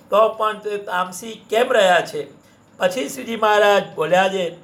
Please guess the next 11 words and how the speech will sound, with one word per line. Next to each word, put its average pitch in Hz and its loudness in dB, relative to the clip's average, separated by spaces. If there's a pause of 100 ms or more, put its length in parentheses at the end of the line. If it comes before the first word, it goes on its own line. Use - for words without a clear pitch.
(340)
"દુર્વાસા 220 0
આદિકમાં 208 0
જે 214 0
તમોગુણ 202 0 (460)
આદિક 185 0
ગુણ 208 -4
વર્તે 196 0
છે, 185 0 (360)
તે 208 6
તો 208 2
પોતાના 214 0